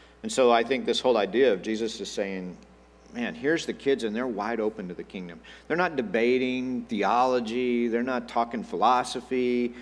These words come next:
You know, they're not thinking about the managing their money or their wealth. They're, they're just embracing and saying, you know, "Jesus loves me,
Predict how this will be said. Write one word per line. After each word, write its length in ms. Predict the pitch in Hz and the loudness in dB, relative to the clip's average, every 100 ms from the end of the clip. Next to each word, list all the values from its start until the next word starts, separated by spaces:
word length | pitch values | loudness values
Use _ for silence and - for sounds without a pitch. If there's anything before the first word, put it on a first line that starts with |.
| - - - | -20 -20 -12
You 100 | 117 | -4
know, 100 | 113 | 0
they're 120 | 110 135 | 2 4
not 200 | 131 - | 0 -2
thinking 240 | 127 123 | -4 -2
about 420 | 113 113 110 - | 0 2 2 0
the 100 | 104 | -2
managing 640 | 104 110 120 127 107 113 107 | 0 2 2 2 -2 -4 -4
their 140 | 92 | -4
money 420 | 90 120 127 120 | 0 0 2 0
or 120 | 117 | 0
their 180 | 92 87 | -2 -2
wealth. 640 | 87 107 127 123 123 - - - - - - | 0 2 4 2 0 -4 -18 -20 -20 -20 -10
They're, 240 | 107 113 107 - - - - - | -2 -2 -2 -10 -20 -20 -20 -10
they're 120 | 135 | -6
just 200 | 180 180 | -4 -4
embracing 600 | 107 98 101 107 - 113 104 | -6 -4 -2 -2 -4 -6 -6
and 160 | 98 | -6
saying, 360 | - 107 101 98 | -6 -4 -4 -6
you 80 | 110 | -6
know, 340 | 107 104 98 - - - - 78 92 - 101 | -4 -4 -6 -12 -20 -20 -20 -18 -18 -16 -14
"Jesus 380 | - 147 147 98 | -4 -4 -4 -6
loves 320 | 92 127 131 87 | -2 -2 -2 -8
me, 260 | 80 78 | -12 -14